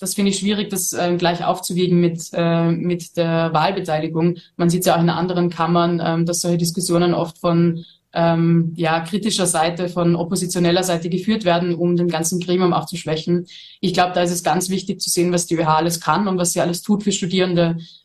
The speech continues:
Ähm, deswegen glaube ich, egal, ähm, wie niedrig die Wahlbeteiligung ist, ist die Legitimation der Ö H, ähm, für mich unantastbar, weil das ein unglaublich wichtiges Gremium ist.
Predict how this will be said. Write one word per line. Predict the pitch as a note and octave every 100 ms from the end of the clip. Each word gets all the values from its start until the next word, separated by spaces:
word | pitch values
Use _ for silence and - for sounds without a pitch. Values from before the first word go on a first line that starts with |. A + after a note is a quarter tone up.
| -
Ähm, | E3+ E3 E3+ E3+ E3+ - _ _
deswegen | F3+ F3 F3 F3 F3 E3+ E3
glaube | F3 D#3+ E3+
ich, | - -
egal, | E3 D#3+ E3 F3+ F3
ähm, | - E3+ E3+ E3+ F3
wie | F3 F3+ F3 F3
niedrig | F#3+ F#3+
die | F3+ E3+
Wahlbeteiligung | D#3 E3+ E3+ F3 F3+ F3
ist, | G#3 - -
ist | G3 -
die |
Legitimation | E3+ E3+ E3+ F3 E3+ - F#3+
der | F#3+ D#3+
Ö | D3+
H, | D#3 E3 E3+ - _
ähm, | E3 E3 D#3+ E3 E3
für | - F#3
mich | E3+
unantastbar, | F3 E3 E3 F#3 - F3 E3+
weil | D#3+
das | D#3+ E3
ein | E3
unglaublich | E3+ G3+ E3+ E3+ E3
wichtiges | E3 F#3 F3+ -
Gremium | F3+ G3 E3+
ist. | E3+ E3